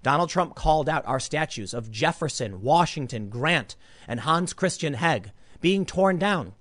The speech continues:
I just showed you Frederick Douglass was torn down. So what do they do? They lie.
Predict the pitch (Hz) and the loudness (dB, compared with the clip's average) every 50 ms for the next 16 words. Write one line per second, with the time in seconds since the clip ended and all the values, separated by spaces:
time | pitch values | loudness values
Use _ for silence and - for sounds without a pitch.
0 | _ _ _ _ - - - - - - 175 175 139 190 202 - - - 214 214 | _ _ _ _ -20 -20 -18 -6 2 2 4 4 4 2 2 2 2 4 4 6
1 | 214 175 143 131 - - 190 175 175 185 180 165 143 - 185 202 180 147 139 127 | 6 4 2 -2 0 4 6 8 8 8 6 6 6 6 6 6 6 2 -2 -2
2 | - - 147 143 - - 147 156 151 147 127 165 180 175 143 120 - 156 135 123 | -2 -2 -4 -4 -2 -2 -2 -2 0 0 0 0 0 0 0 -2 0 -2 0 2
3 | 120 156 214 226 - - 220 226 226 190 160 226 220 208 175 156 214 233 254 277 | 6 8 8 8 6 4 2 2 2 4 4 6 6 6 6 6 6 6 6 4
4 | 285 - - - - - 123 190 180 180 151 139 127 127 123 156 196 226 233 185 | 2 0 -2 -12 -12 -4 2 4 4 4 2 -2 -6 0 4 8 10 10 10 8
5 | 135 107 95 95 | 6 2 -2 -8